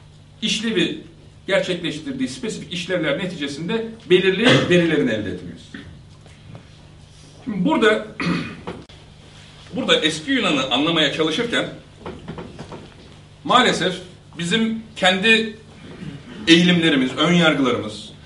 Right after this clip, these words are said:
şartlanmalarımız ağır basıyor ve bu adamlara söyletmedi-, söylemedikleri, kastetmedikleri şeyleri söyletiyoruz ve kastediyoruz. Şimdi eski Yunanlıların bedenle kurdukları ilişki,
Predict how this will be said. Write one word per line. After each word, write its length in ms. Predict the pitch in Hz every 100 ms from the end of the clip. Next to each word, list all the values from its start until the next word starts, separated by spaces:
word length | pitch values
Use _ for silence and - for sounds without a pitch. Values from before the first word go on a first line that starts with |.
| - - - -
şartlanmalarımız 1080 | - 165 160 165 165 160 156 143 165 - - - - - -
ağır 280 | 151 220 220
basıyor 520 | 165 - 104 131 143
ve 340 | 151 151 151 - - - - - - - -
bu 120 | - -
adamlara 420 | 196 175 180 226
söyletmedi-, 600 | 180 185 208 180 180 175
söylemedikleri, 640 | 175 180 202 156 139 135
kastetmedikleri 760 | 135 160 175 175 147 147 190 175
şeyleri 460 | 160 151 160 156 - -
söyletiyoruz 580 | - 143 139 135 147 151
ve 120 | 127
kastediyoruz. 540 | 143 - 95 85 87 - - - - - - - - - - - - - - - - - - -
Şimdi 120 | - -
eski 280 | 320 -
Yunanlıların 520 | 302 269 180 120 110 - - - - - - 107
bedenle 540 | 156 233 285 226 165
kurdukları 440 | 160 139 147 139 131
ilişki, 540 | 151 156 107 101 92